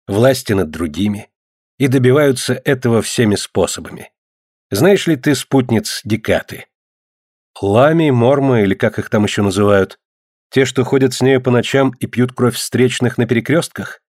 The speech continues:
Вампиры? Это простонародная символика. А в тайном знании сосущие живую кровь порождения Тартара и есть мёртвые ненасытные люди,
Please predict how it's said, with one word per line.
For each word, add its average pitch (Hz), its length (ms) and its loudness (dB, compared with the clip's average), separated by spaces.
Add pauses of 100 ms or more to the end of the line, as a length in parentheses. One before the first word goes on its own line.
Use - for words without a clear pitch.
(140)
Вампиры? 135 580 2 (1000)
Это 151 340 2
простонародная 127 800 0
символика. 110 760 -2 (580)
А 98 100 0
в - 80 -2
тайном 190 400 4
знании 160 520 2
сосущие 135 680 0
живую 113 380 2
кровь 127 340 0
порождения 101 540 0
Тартара 120 580 0
и 113 220 -4
есть 98 560 0
мёртвые 117 580 -2
ненасытные 104 760 -2
люди, 85 460 -6